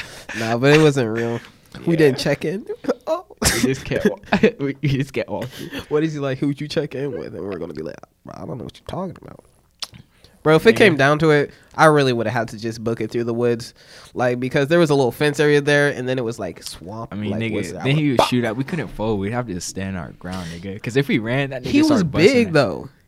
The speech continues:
Speaker 1: He
Speaker 2: Okay,
Speaker 1: was
Speaker 2: and if he has a gun, he's probably gonna use the gun, not try to set the gun down and
Speaker 1: I mean, it's whatever. It wasn't real. It wasn't
Speaker 2: Yeah,
Speaker 1: real. They were
Speaker 2: we,
Speaker 1: just
Speaker 2: nigga,
Speaker 1: over
Speaker 2: we
Speaker 1: there
Speaker 2: just kept
Speaker 1: shooting
Speaker 2: walking.
Speaker 1: B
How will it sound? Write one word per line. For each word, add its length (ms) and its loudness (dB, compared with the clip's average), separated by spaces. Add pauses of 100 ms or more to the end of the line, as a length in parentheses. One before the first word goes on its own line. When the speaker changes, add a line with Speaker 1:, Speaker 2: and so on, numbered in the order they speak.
(180)
Speaker 1:
He 120 -8
Speaker 2:
Okay, 100 4
Speaker 1:
was 100 4
Speaker 2:
and 340 -2
if 140 -6
he 60 0
has 140 2
a 60 -4
gun, 280 -2
he's 100 -6
probably 260 -6
gonna 160 -6
use 220 -4
the 100 -6
gun, 360 -8
not 180 -8
try 140 -8
to 120 -12 (720)
set 280 -8
the 80 -10
gun 300 -12
down 180 -14
and 140 -18 (680)
Speaker 1:
I 140 0
mean, 320 -6 (220)
it's 180 6
whatever. 300 2 (180)
It 80 6
wasn't 300 8
real. 240 0 (240)
It 80 4
wasn't 240 2
Speaker 2:
Yeah, 60 -2
Speaker 1:
real. 100 0
They 100 8
were 80 10
Speaker 2:
we, 80 8
Speaker 1:
just 160 4
Speaker 2:
nigga, 40 8
Speaker 1:
over 120 8
Speaker 2:
we 60 10
Speaker 1:
there 120 8
Speaker 2:
just 120 4
kept 160 6
Speaker 1:
shooting 80 4
Speaker 2:
walking. 220 2
Speaker 1:
B 40 -2